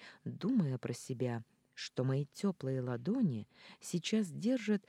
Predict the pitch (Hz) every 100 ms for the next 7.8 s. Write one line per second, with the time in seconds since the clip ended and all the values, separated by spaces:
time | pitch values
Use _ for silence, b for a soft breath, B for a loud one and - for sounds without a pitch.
0 | B - - 175 - 214 196 156 151 143
1 | 147 143 269 - - - B B - 127
2 | 156 254 - - 127 113 - 147 - 190
3 | - 208 208 135 104 - - - _ _
4 | _ _ _ - - 120 117 202 156 -
5 | 127 113 - 127 180 - 180 170 b b
6 | b - 320 349 165 113 113 117 117 117
7 | - - 110 - - - - -